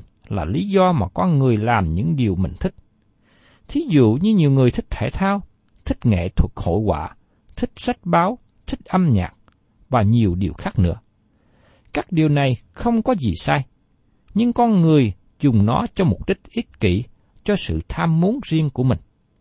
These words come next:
Quan điểm này không tiếp nhận kết quả lạc quan. Có chủ thuyết cho rằng con người đến từ loài vật. Con người theo thuyết tự phụ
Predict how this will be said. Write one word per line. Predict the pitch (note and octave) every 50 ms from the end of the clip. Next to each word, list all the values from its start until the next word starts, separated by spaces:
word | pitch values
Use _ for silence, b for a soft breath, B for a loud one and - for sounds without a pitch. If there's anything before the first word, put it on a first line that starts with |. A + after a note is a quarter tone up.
| _ _ _ _ _ _ _ _ _ _ _ _ _ _ _ _ _ _ _ _ _ _ _ -
Quan | - A3 B3 A#3
điểm | G3 C#3+ E3+ G#3+
này | G#3 F3+ D3 A2+ F#2+ - _ _ _
không | _ - - A3 A3+ A3 - _ _ _ _ _ _ _ _ _
tiếp | - D#4+ E4+ _ -
nhận | C#3 A#2+ G#2+ E2 D2 D#2+ D#2+ - _
kết | - A#3+ - -
quả | - F2+ D#2+ A2+
lạc | C#3+ D3+ - - -
quan. | - A#2+ A#2 G2+ - - - _ _ _ _ _ _ _ _ _ _ _ _ _ _ _ _ _ _ _ _ _ _ _ _ _ _ _ _ _ -
Có | - A3 C4+ - - _ _ _ _ _ _ _ _ _ _
chủ | - A#2+ C3+ E3+
thuyết | - - C4 - -
cho | - A3 G#3
rằng | E3 D3 C3 A#2 - - _ _ _ _ _ _ _
con | - G#3 A3 G#3 E3+
người | D3 D3 C#3 A2+
đến | F#2+ A#2 D3+ G#3 D#4 -
từ | - C3+
loài | A2+ G#2+ G2+ E2 E2 E2
vật. | E2+ C#2 - - - - _ _ _ _ _ _ _ _ _ _ _ _ _ _ _ _ _ _ -
Con | - B3 A#3 G3+
người | F3 E3 D#3+ D3 C3
theo | - - G#3+ G#3+
thuyết | - - - _ -
tự | - F#2+ F#2 G2+
phụ | - - - E2 D#2 D2+